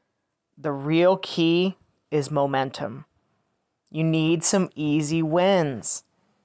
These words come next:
You need some easy wins. So, it might mean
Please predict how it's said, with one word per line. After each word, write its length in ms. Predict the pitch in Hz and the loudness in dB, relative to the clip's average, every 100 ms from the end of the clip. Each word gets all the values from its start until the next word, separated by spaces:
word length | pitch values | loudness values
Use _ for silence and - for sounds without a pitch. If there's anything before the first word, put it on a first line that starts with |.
| _ _ _ | _ _ _
You 140 | 156 156 | -8 -4
need 440 | 156 170 175 185 | -2 0 0 2
some 220 | - 160 | 0 0
easy 320 | 160 160 156 | -2 0 0
wins. 580 | 147 139 123 87 - - _ _ _ _ _ _ _ _ | 0 -2 -4 -8 -14 -18 _ _ _ _ _ _ _ _
So, 600 | - - - 202 123 76 - _ _ _ _ _ - | -8 -2 4 4 4 2 -6 _ _ _ _ _ -10
it 120 | 160 | -8
might 640 | 160 170 190 247 233 - | -2 2 4 4 2 -4
mean 720 | 165 185 214 185 147 131 143 | -2 2 2 2 0 -2 -6